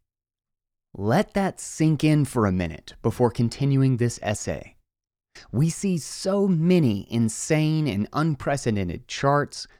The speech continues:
memes, and statistics these days that it is easy to gloss over this graph,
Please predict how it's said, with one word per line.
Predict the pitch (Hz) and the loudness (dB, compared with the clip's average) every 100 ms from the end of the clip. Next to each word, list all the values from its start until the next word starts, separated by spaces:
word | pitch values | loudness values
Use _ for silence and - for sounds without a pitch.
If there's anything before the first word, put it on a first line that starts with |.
| _ - | _ -2
memes, | 104 135 143 143 127 | 4 4 4 2 2
and | 123 | 2
statistics | 117 - 120 147 131 107 - | 0 -4 -4 -2 -2 -4 -6
these | - 90 78 | -6 -6 -4
days | 87 80 50 - _ _ _ _ - | -6 -6 -10 -16 _ _ _ _ -2
that | 147 | 0
it | 160 | 2
is | 160 143 | 0 -2
easy | - 175 175 170 | -6 -4 -2 0
to | 170 | 0
gloss | 147 135 143 123 - | 0 2 4 2 0
over | 120 107 | 0 2
this | 101 98 90 | 0 -2 -4
graph, | - 92 82 65 - | -4 -4 -4 -6 -14